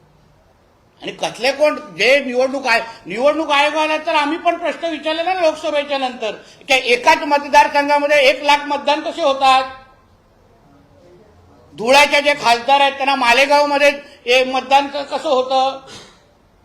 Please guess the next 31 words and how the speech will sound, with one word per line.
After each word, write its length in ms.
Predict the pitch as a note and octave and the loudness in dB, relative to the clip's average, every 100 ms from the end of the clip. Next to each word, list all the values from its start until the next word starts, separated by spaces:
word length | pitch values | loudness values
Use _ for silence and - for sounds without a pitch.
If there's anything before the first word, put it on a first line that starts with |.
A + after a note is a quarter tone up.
| _ _ | _ _
सौदी 340 | B3+ A#3+ C4 C#4 | 2 2 2 2
अरेबिया 720 | B3+ C4 C4 C4 C4 C4 B3+ - - | 4 2 0 2 4 4 2 -4 -10
आणि 160 | G3+ B3+ | -6 -6
त्या 220 | B3+ C#4 | -2 -2
सगळ्या 280 | B3+ A#3+ C4 | -2 0 0
देशांमधून 760 | B3 A#3+ C4 C4 B3+ B3 C4+ | -2 -4 -2 -2 -4 -6 -10
कोण 240 | C#4+ C#4 D4 | -2 0 0
कोण 200 | D4+ D4+ | -2 2
बाहेरून 300 | A#3+ C4 C4+ | 2 2 0
आलेलं, 540 | B3 B3+ B3+ B3+ C4+ | -2 0 0 0 -2
तेव्हा 160 | C4 C4 | 0 0
कोणी 260 | C#4 C#4+ D#4 | 0 -4 -4
विचारलं 500 | B3 G3+ C4+ D#4 E4+ | -6 0 0 2 2
नाही 160 | D#4+ - - | 2 -4 -6
त्यांच्या 260 | C#4 C4+ C#4+ | -4 0 0
घरात 400 | A#3 B3+ B3+ B3+ | 2 4 2 -2
मतदार 360 | B3 A#3 A#3 B3 | -8 -2 0 2
यादी 220 | A#3+ B3 | 0 0
घेऊन 240 | A3 B3 | -2 0
जाऊन, 280 | A#3 A#3 A#3 | 0 0 -2
की 340 | A#3 - B3+ | -10 -8 -2
"बाबा 220 | B3 B3 B3 | 0 2 2
तुम 220 | B3+ A#3+ | 0 -6
इधर 220 | A#3 B3 | -2 -2
काय, 240 | B3 B3 | 2 0
क्या 180 | A#3+ B3 | 0 -4
पाकिस्तान 600 | B3 A3 B3 G#3+ B3+ A#3+ | -6 -6 -8 -4 -2 -2
काय, 340 | A3+ A3+ A3 A3+ - - _ _ | -2 -2 0 -2 -8 -20 _ _
क्या 120 | B3 | 0
बांगलादेश 560 | A3+ A3+ A3+ A#3+ A#3 - | 2 2 2 0 -2 -4
काय?" 260 | A#3 A3 | -4 -2